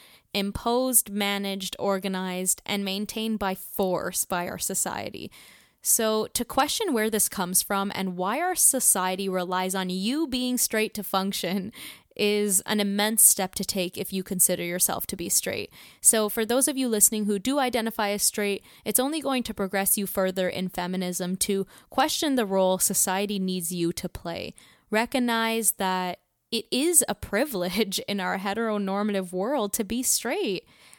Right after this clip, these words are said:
And if you are straight, don't be someone who contributes to the oppression of L G B T Q plus people. Just because, you know, being straight is your reality, it doesn't mean it is for others.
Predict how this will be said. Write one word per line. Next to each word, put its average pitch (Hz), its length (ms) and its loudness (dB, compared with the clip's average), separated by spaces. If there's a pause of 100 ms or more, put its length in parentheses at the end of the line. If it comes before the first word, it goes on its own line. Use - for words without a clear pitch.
(100)
And 226 380 -2
if 240 180 -2
you 254 160 0
are 202 220 2
straight, 220 480 0
don't 214 240 -2
be 233 220 -2
someone 208 380 -2
who 214 140 0
contributes 196 960 -2
to 190 440 -2 (600)
the 214 80 0
oppression 190 500 0
of 170 140 -6
L 175 140 -2
G 185 180 -6
B - 100 -8
T - 180 -6
Q - 200 -10
plus 98 320 -2
people. - 420 -8 (220)
Just 226 180 2
because, 233 420 0
you 233 80 -2
know, 202 140 0
being 196 260 -2
straight 208 300 0
is 202 100 -2
your 196 160 -2
reality, 185 680 -2 (180)
it - 200 -4
doesn't 233 340 0
mean 202 540 0 (340)
it 196 140 0
is 190 200 4
for - 160 0
others. 226 540 0